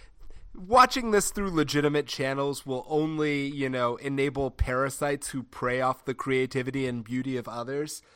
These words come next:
So, for at least the next couple of months until everybody comes back to the table and agrees on streaming residuals, I don't think there's anything ethically compromised about just going and finding, you know,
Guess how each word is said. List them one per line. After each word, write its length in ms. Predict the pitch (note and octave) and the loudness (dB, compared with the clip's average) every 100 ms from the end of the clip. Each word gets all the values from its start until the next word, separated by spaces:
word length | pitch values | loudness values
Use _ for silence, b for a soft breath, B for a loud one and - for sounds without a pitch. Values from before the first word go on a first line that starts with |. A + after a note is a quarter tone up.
| b b | b b
So, 500 | - E3 D3+ C#3+ C3+ B B | -4 2 4 2 -2 B B
for 160 | - | 0
at 80 | D#4 | 0
least 240 | C4 A3+ - | 0 -2 -2
the 100 | F#3 | 2
next 300 | E3 D3+ - | 2 0 2
couple 300 | F#3 E3 D#3 | 0 2 0
of 60 | |
months 380 | C3+ C#3 D#3+ - | 2 2 2 -2
until 300 | D3 C#3 C#3+ | -2 0 2
everybody 340 | C3+ C#3+ C#3 C3+ | 2 2 0 0
comes 280 | C#3 C#3 | -2 -4
back 300 | - D3 C#3+ | 0 0 0
to 80 | D3 | -2
the 360 | C3+ B2+ A#2+ A#2 b b | 0 0 0 -4 b b
table 380 | - D#3 D3+ E3+ | 0 2 4 2
and 80 | C#3+ | 0
agrees 320 | C3 D3 C#3 | 0 0 0
on 140 | C#3 | -2
streaming 360 | C3+ D3+ D#3 E3 | -2 -2 -2 -2
residuals, 600 | F3 F3 G3+ A#3 C4 B3+ | -2 0 0 0 -4 -4
I 200 | - A3+ | 2 4
don't 260 | C#4 G4 F#3+ | 6 4 2
think 160 | F#3+ F3+ | -2 2
there's 240 | D3 C3+ | 0 0
anything 580 | A2+ C#3 C#3+ C3 A#2+ A2+ | -2 -2 -2 -4 -6 -6
ethically 480 | B2+ - C3 B2 A#2 | -8 -6 -8 -8 -8
compromised 720 | B2 A#2+ A#2+ A2+ G#2 G2+ - | -4 -4 -4 -8 -8 -10 -12
about 220 | G#2+ F#2+ | -14 -12
just 260 | A#2+ A2 | -14 -12
going 300 | - A2+ A2+ | -8 -6 -6
and 120 | G#2+ G#2 | -10 -10
finding, 520 | A#2 A2+ A2+ A2+ A2+ | -10 -8 -10 -10 -10
you 100 | A#2 | -12
know, 220 | G2+ F2+ | -12 -16